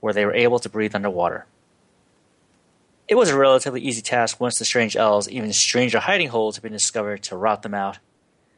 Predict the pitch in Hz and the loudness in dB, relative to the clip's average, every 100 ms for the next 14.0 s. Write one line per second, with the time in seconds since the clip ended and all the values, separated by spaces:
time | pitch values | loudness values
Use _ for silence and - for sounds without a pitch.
0 | _ _ _ _ 113 104 135 123 135 131 | _ _ _ _ -4 -2 0 -2 -4 -4
1 | 107 113 101 98 120 127 127 113 117 113 | -4 -4 -4 -2 0 2 2 2 2 0
2 | 107 113 110 107 101 - 98 98 104 101 | 0 2 2 0 -4 -6 -10 -8 -8 -6
3 | 107 - 104 - 110 - - - - _ | -4 -2 -2 -4 -6 -8 -6 -8 -10 _
4 | _ _ _ _ _ _ _ _ _ _ | _ _ _ _ _ _ _ _ _ _
5 | _ _ _ _ _ _ _ _ _ _ | _ _ _ _ _ _ _ _ _ _
6 | - 107 113 127 110 113 110 104 110 127 | -6 -2 0 0 2 2 2 2 0 2
7 | 127 - 110 107 131 123 - 113 143 147 | 0 0 0 0 0 0 -2 -4 -2 0
8 | 131 - 120 - 131 120 - - 123 120 | -2 -4 -2 0 0 0 -2 2 0 0
9 | 120 113 - 117 113 - - 156 147 147 | -2 -2 0 0 -2 -4 -6 -6 -6 -6
10 | - 120 107 123 127 117 113 110 107 - | -6 -6 -6 -6 -4 -6 -6 -4 -6 -4
11 | 107 101 165 135 - 107 101 - 110 107 | -4 0 0 0 0 0 -2 -6 -4 -4
12 | 107 - - 117 - 107 107 104 104 101 | -6 -8 -6 -4 -2 0 0 0 -2 -2
13 | 95 98 - - 107 92 - 90 - | -4 -8 -10 -4 -2 -2 -4 -6 -6